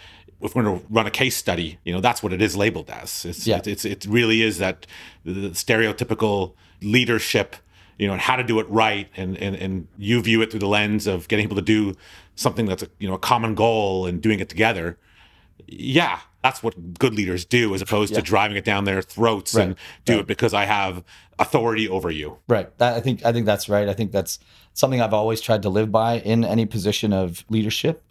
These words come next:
Speaker 2: whether through employment or, or otherwise, is it's always about, uh, treating people the right way.
Speaker 1: Yeah.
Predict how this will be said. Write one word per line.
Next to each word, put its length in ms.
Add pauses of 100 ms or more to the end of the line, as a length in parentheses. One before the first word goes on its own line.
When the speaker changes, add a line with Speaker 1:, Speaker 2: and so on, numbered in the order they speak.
Speaker 2:
whether 320
through 260
employment 560
or, 400
or 180
otherwise, 540
is 220
it's 100
always 240
about, 440
uh, 400
treating 280
people 280
the 80
right 140
way. 120 (160)
Speaker 1:
Yeah. 160